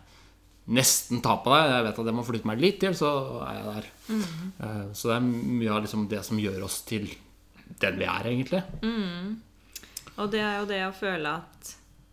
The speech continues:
Speaker 2: den, den kroppen og denne armen og det beinet her tilhører meg, jeg har kontroll på det.
Speaker 1: Mm.
Speaker 2: Og det jeg føler fra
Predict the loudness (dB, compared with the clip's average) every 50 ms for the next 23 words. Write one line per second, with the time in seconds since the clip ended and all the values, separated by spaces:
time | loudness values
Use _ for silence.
0 | -20 -18 -16 -6 -2 -2 0 0 -2 -2 -4 -4 -4 -4 -4 -4 -4 -6 -6 -8
1 | -8 -8 -6 -4 -4 -4 -2 -2 -2 -2 -2 -2 -2 -4 -6 -6 -6 -6 -6 -4
2 | -4 -4 -4 -4 -4 -4 -4 -6 -8 -6 -6 -6 -6 -6 -8 -8 -8 -8 -6 -6
3 | -6 -6 -6 -6 -4 0 0 0 0 0 0 -2 -2 -4 -4 -6 -8 -8 -6 -6
4 | -6 -6 -6 -6 -6 -4 -2 -2 -2 -2 -4 -8 -12 -16 -10 -4 -2 0 0 0
5 | 0 0 -2 -2 -4 -6 -8 -4 -4 -2 -2 -2 -4 -4 -2 -2 -2 -4 -4 -8
6 | -12 -16 -20 -20 -20 -20 -20 _ -6 -2 0 2